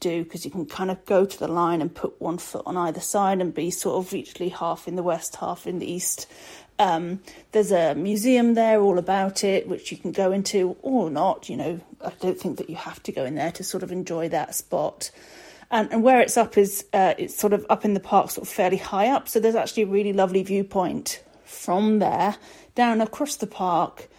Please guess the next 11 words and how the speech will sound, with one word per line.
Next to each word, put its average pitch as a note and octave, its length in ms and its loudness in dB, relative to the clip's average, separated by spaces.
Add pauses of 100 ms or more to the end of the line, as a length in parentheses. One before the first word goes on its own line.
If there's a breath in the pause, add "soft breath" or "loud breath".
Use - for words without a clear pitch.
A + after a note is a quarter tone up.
(380 loud breath)
across A3+ 400 -4
the F#3 500 4
military F#3 460 -4
buildings, F3 800 0
and F#3+ 460 -4
looking F#3+ 560 -4
out D#3+ 300 -8
towards, F3 720 -4
uh, E3+ 240 -4
Canary D#3+ 360 -4
Wharf. B2+ 520 -6